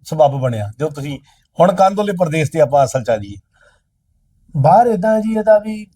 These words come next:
Speaker 2: ਮਤਲਬ ਇੱਕ ਵੱਖਰਾ ਹੀ ਅੱਜ ਕੱਲ੍ਹ ਕਾਰਨ ਹੁੰਦਾ ਸਾਰਿਆਂ ਦਾ ਹੀ ਆ।
Speaker 1: ਹਾਂ।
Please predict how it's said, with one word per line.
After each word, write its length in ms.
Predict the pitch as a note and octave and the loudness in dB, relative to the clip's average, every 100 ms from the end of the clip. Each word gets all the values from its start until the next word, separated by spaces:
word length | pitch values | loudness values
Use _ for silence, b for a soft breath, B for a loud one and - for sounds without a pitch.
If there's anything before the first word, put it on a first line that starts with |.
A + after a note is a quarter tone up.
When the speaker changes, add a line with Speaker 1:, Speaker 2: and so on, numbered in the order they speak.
| - | -12
Speaker 2:
ਮਤਲਬ 340 | E3 E3 F3+ F3+ | -4 -2 -2 -2
ਇੱਕ 220 | F3 F3+ | -2 0
ਵੱਖਰਾ 540 | F3 F3 D#3+ - E3+ | 2 2 0 0 2
ਹੀ 160 | F3+ F3 | 4 2
ਅੱਜ 140 | D#3 | 2
ਕੱਲ੍ਹ 280 | D#3+ E3+ F3+ | 2 2 2
ਕਾਰਨ 300 | E3+ D#3 D#3+ | 2 4 4
ਹੁੰਦਾ 320 | D#3 E3 F#3 | 0 0 0
ਸਾਰਿਆਂ 360 | D#3+ D3 C3 A#2+ | 2 2 0 -6
ਦਾ 100 | A#2 | -10
ਹੀ 120 | G#2 | -14
ਆ। 160 | G2 C3+ | -2 2
Speaker 1:
ਹਾਂ। 280 | B2+ A2+ | 4 2